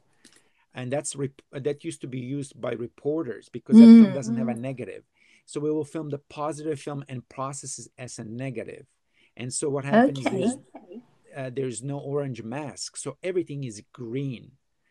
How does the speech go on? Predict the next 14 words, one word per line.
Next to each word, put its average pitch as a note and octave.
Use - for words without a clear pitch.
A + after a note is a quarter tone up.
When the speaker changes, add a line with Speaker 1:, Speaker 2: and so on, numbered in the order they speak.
Speaker 1:
And, C#3
and C#3+
that E3
was, C3+
like, B2+
s-, -
almost D3
in C#3
a, C3+
in, D3
in, D3+
you D#3
know, D3
uh, C#3+